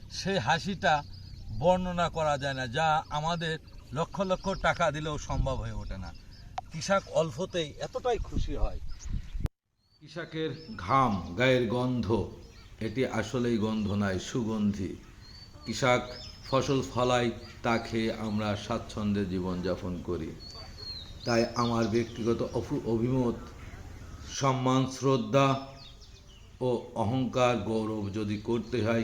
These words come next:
কৃষককে নিয়েই করতে হয়। কৃষকের ঘামে ভেজা শরীর দুর্গন্ধ নয়, সুগন্ধি, কারণ কৃষকের সেই ঘামে ভেজা শরীরের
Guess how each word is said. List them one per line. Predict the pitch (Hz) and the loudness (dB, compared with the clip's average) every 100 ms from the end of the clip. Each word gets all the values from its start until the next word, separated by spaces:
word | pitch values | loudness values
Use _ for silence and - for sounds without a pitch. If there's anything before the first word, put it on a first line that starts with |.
| - | -2
কৃষককে | 107 117 107 - | -6 -6 -6 -4
নিয়েই | 104 101 98 92 - - | -2 0 -2 -6 -12 -6
করতে | 90 85 - | -4 -4 -4
হয়। | 80 85 76 - - - - - - - | -4 -2 -4 -8 -14 -16 -14 -16 -14 -6
কৃষকের | 107 123 110 113 110 101 | -4 -4 -4 -2 -2 -2
ঘামে | 101 110 | -2 -2
ভেজা | 107 107 110 107 | 0 0 0 -4
শরীর | - 120 110 113 110 107 - 90 | -4 -2 0 0 0 -6 -10 -2
দুর্গন্ধ | 113 113 110 117 113 | 0 2 2 2 2
নয়, | 117 117 113 98 | 2 2 0 -2
সুগন্ধি, | - 135 117 117 113 101 101 - - - - - - - | -4 0 2 4 2 2 -2 -4 -10 -16 -16 -14 -14 -8
কারণ | 117 113 120 117 104 | -2 2 2 2 -2
কৃষকের | 113 101 107 113 104 | -4 -4 -4 -2 -2
সেই | 101 - 104 98 | -2 -2 0 0
ঘামে | 101 107 | -2 -2
ভেজা | 101 104 104 98 - | -2 0 0 -2 -4
শরীরের | 104 95 98 98 | -4 -2 0 -2